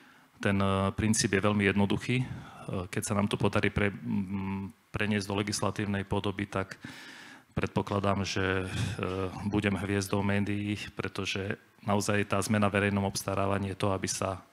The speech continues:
úplne odstránil gold plating všade, kde je to možné. Teda, aby sme išli na úroveň limitov a procesov iba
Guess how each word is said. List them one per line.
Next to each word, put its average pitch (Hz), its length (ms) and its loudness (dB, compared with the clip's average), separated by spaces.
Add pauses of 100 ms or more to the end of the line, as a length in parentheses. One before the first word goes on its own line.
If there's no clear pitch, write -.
(160)
úplne 110 400 6
odstránil 101 640 -2 (160)
gold 104 240 4
plating 101 400 -2
všade, 98 240 -2
kde 95 240 -2
je - 80 -14
to 95 80 -2
možné. 131 400 2 (640)
Teda, 110 240 2
aby 104 160 2
sme 101 160 2
išli 107 560 2 (160)
na 101 160 0
úroveň 104 480 2
limitov 113 640 4
a 101 80 -6
procesov 101 800 2
iba 98 480 -2